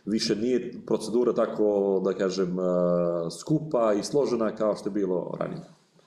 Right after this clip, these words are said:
Tako da prvo morate krenuti od toga da sve te organizacije moraju da dostave informacije. Znači, to je onda, da kažem, polulegalni deo u svemu tome. Idemo dalje. Kogod vam daje tehnologiju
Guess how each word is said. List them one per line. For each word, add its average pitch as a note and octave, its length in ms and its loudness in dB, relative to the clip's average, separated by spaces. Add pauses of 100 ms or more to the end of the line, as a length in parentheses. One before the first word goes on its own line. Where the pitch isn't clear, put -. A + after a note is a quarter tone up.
(200)
Tako A#2 200 0
da A2 80 2
prvo C#3+ 220 0
morate C#3 380 0
krenuti B2 300 0
od F#2 80 -2
toga D3 300 0
da A#2+ 460 0 (320)
sve D#3 380 0
te C3+ 140 0
organizacije G#2+ 920 0 (200)
moraju B2 520 2
da G2+ 100 0
dostave F#2 360 0
informacije. - 500 -8 (380)
Znači, F#2 240 -6
to A#2 100 2
je A#2 60 4
onda, A2 100 2
da G2+ 80 -2
kažem, G2+ 320 0 (960)
polulegalni A2+ 640 2
deo E2 240 -2
u - 40 -14
svemu - 280 -8
tome. - 220 -10 (360)
Idemo A#2+ 220 2
dalje. G2 220 2 (1500)
Kogod B2 360 0
vam B2+ 180 0
daje D3+ 220 0
tehnologiju F2+ 600 -2